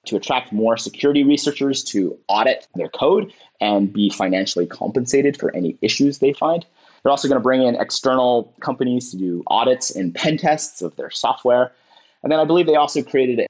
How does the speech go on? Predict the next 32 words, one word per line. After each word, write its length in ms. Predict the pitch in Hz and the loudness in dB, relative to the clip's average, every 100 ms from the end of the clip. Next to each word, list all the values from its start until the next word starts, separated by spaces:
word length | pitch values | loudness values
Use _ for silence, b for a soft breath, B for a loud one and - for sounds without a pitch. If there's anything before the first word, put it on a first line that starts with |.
| - | -2
an 80 | 120 | -4
advisory 540 | 113 123 139 123 120 | 0 2 2 2 0
board, 320 | 110 110 110 | 2 2 0
bringing 300 | 110 117 117 | -2 -2 -2
in 180 | 104 104 | 0 -2
C-level 500 | - 120 113 101 95 | -2 2 2 2 0
execs 460 | 92 110 - - - | 0 -2 -4 -6 -4
from 180 | 92 | -2
other 160 | 80 90 | 0 -2
companies 640 | - 147 139 127 120 120 | -2 -4 0 2 2 0
to 40 | 107 | -2
help 280 | 110 - | -2 0
them 280 | 110 104 101 | 0 2 2
with 380 | 92 95 90 101 | 2 2 0 -2
design 580 | 110 98 92 92 95 92 | -2 0 0 0 0 0
and 280 | - 85 87 | -2 -6 -6
security 460 | 85 - 92 85 | -10 -4 0 0
and 100 | 82 | -2
privacy 500 | - 76 71 - 73 - _ - | -4 -6 -6 -8 -8 -10 _ -20
decisions. 480 | - - - - B B B B | -12 -12 -12 -16 B B B B
So, 340 | - 208 190 - _ _ _ _ _ | -2 0 0 -4 _ _ _ _ _
I 120 | - 143 | -6 0
mean, 340 | 170 160 - _ _ - | 0 0 -4 _ _ -2
their 160 | 147 | 2
response 720 | 190 - 135 180 190 - - - | 2 0 2 2 0 -8 -12 -4
is, 520 | 117 113 107 107 - - - | -2 -2 -4 -10 -14 -10 -2
I 120 | 113 | 0
would 120 | 120 | 0
argue, 280 | - 123 110 | 0 0 0
incredibly 540 | 104 - 139 139 127 | 0 -2 0 2 2
emotionally 520 | 113 113 117 - 110 | 0 -2 -2 -2 -4
mature 480 | 101 95 - 233 240 | -4 -2 0 0 0